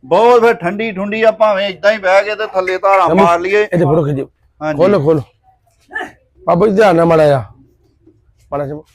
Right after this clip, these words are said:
Speaker 2: ਇਹ ਖੜੋ ਮਾੜਾ, ਫੋਟੋ ਖਿੱਚੀ
Speaker 1: ਬਾਪੂ
Speaker 2: ਜਾਂਦੀ।
Speaker 1: ਨੂੰ ਵੀ ਹੌਲੀ ਹੌਲੀ ਹਾਲੀ ਕੱਢ ਹੀ
Speaker 2: ਨਹੀਂ,
Speaker 1: ਲੈਣਾ
Speaker 2: ਚਲੋ,
Speaker 1: ਸੰਦੀਪ
Speaker 2: ਕੋਈ
Speaker 1: ਵੀਰ
Speaker 2: ਨਹੀਂ।
Speaker 1: ਅਸੀਂ।
Speaker 2: ਆਹੋ। ਨਹੀਂ ਪਤਾ ਲੱਗਦਾ ਕਈ ਵਾਰੀ ਕੋਈ।
Speaker 1: ਹਾਂਜੀ, ਹਾਂਜੀ। ਉਹ ਫਿਰ ਨਵਾਂ ਵਾ ਨਾ ਕੰਮ ਅਜੇ।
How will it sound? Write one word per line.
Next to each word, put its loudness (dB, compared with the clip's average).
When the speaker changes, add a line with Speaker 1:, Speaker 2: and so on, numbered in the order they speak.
Speaker 2:
ਇਹ 0
ਖੜੋ 0
ਮਾੜਾ, 2
ਫੋਟੋ 2
ਖਿੱਚੀ 0
Speaker 1:
ਬਾਪੂ 2
Speaker 2:
ਜਾਂਦੀ। -2
Speaker 1:
ਨੂੰ -4
ਵੀ 2
ਹੌਲੀ 2
ਹੌਲੀ 2
ਹਾਲੀ 4
ਕੱਢ 0
ਹੀ -2
Speaker 2:
ਨਹੀਂ, 2
Speaker 1:
ਲੈਣਾ 4
Speaker 2:
ਚਲੋ, 4
Speaker 1:
ਸੰਦੀਪ 0
Speaker 2:
ਕੋਈ 4
Speaker 1:
ਵੀਰ 4
Speaker 2:
ਨਹੀਂ। -6
Speaker 1:
ਅਸੀਂ। -20
Speaker 2:
ਆਹੋ। -2
ਨਹੀਂ 2
ਪਤਾ 2
ਲੱਗਦਾ -2
ਕਈ -8
ਵਾਰੀ -8
ਕੋਈ। -12
Speaker 1:
ਹਾਂਜੀ, -4
ਹਾਂਜੀ। -2
ਉਹ -4
ਫਿਰ 0
ਨਵਾਂ 0
ਵਾ 0
ਨਾ 0
ਕੰਮ 0
ਅਜੇ। -6